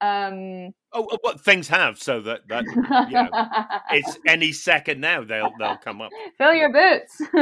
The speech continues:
Speaker 1: Yeah.
Speaker 2: Oh,
Speaker 1: And
Speaker 2: man.
Speaker 1: I, I, I put down correct about snakes.
Speaker 2: Okay.
Speaker 1: Okay, this is the final question of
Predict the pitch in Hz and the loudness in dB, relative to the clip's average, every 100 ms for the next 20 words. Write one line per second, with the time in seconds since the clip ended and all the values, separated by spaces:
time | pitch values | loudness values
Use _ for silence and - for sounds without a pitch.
0 | - 269 - - - - 220 220 170 170 | 4 2 -2 -12 -8 -2 2 2 2 4
1 | 220 202 175 175 _ _ 151 143 _ - | 4 6 4 0 _ _ -8 -8 _ -8
2 | 147 147 185 185 160 - 151 143 - 123 | -8 -4 -4 -4 -6 -6 -4 -4 -4 -10
3 | 113 - 120 90 _ - _ _ _ - | -10 -12 -10 -10 _ -20 _ _ _ -8
4 | 339 190 - _ _ _ _ _ _ _ | -2 -2 -2 _ _ _ _ _ _ _
5 | _ _ _ - 95 - _ 110 131 - | _ _ _ -10 -10 -10 _ -8 -8 -6
6 | 135 - 123 123 151 151 151 151 139 127 | -10 -10 -16 -10 -6 -6 -6 -8 -6 -6
7 | - 117 113 127 110 107 | -6 -12 -12 -8 -6 -6